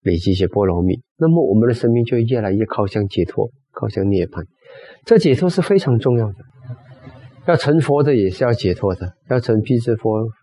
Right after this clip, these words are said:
基本上佛教基本上就是解脱道来的。嗯，因为为什么？解脱它不是消极，很多人觉得，啊，跳出来，解脱了，放下这一切了，那是很可怜的一个世界，很可怜。不是的，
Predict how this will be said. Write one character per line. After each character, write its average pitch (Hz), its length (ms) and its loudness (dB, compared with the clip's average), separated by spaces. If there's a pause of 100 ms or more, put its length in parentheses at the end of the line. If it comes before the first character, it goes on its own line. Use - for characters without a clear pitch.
(100)
基 156 180 2
本 131 140 2
上 139 120 0
佛 123 220 0
教 156 180 2
基 143 140 4
本 117 140 0
上 113 120 0
就 120 120 0
是 113 120 2
解 87 180 0
脱 104 180 -2
道 98 180 0
来 82 140 -2
的。 80 120 -8 (760)
嗯， 117 100 -12 (480)
因 123 120 2
为 135 120 4
为 131 140 4
什 110 140 -2
么？ 98 100 -2
解 131 180 2
脱 196 140 0
它 190 80 2
不 196 120 -2
是 180 120 0
消 165 220 0
极， 135 200 0
很 151 100 2
多 175 140 2
人 190 100 4
觉 185 120 2
得， 180 120 2 (280)
啊， 165 260 -2
跳 180 200 -2
出 190 140 0
来， 151 140 0 (260)
解 131 160 2
脱 170 200 2
了， 165 180 -2
放 180 160 0
下 180 140 2
这 175 140 2
一 165 80 4
切 165 140 0
了， 139 180 -2
那 151 160 -8
是 165 100 -2
很 143 140 2
可 120 160 0
怜 110 180 2
的 131 120 2
一 135 60 4
个 127 120 2
世 123 180 0
界， 120 100 0 (400)
很 131 100 0
可 107 140 0
怜。 104 140 0
不 175 140 -4
是 190 180 0
的， 120 160 -2